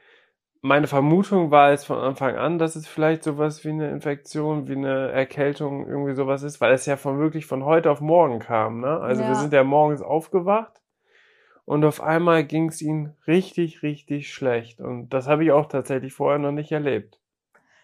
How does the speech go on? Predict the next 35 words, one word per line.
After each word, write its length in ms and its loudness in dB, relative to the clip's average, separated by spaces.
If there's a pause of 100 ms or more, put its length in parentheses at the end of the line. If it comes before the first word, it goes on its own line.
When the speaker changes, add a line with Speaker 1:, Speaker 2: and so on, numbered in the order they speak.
(180)
Speaker 2:
Nee, 300 0
und 220 -2
da 160 6
sieht 180 -6
man 220 -2
halt 180 -6
auch, 460 -2
also 240 4
ich 200 -2
hatte 260 -2
wirklich 500 -2 (180)
Angst, 420 0
dass 160 -4
er 180 0
sterben 420 0
könnte, 360 -6
weil 320 4 (460)
es 300 -4
wäre 280 6
fast 420 0
in 180 0
eine 160 2
Lungenentzündung 1040 0 (300)
übergeschlagen. 1080 4 (880)
Und 540 2
dann 200 0
hätte 220 -2
es 120 -4
auch 120 -4
ganz 180 -4
schnell 200 -2
anders 360 -2
ausgehen 540 -2
können, 360 -4
ne? 380 -4